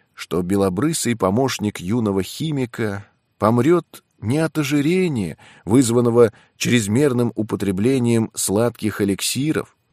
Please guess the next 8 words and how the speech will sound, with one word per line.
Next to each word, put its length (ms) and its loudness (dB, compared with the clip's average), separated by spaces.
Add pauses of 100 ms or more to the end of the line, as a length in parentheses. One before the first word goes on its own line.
(520)
а 140 0
повторит 760 -2
участь 640 -2
известного 800 0
человеческого 840 -2
путешественника 1040 -2 (320)
Джеймса 520 2
Кука, 560 -4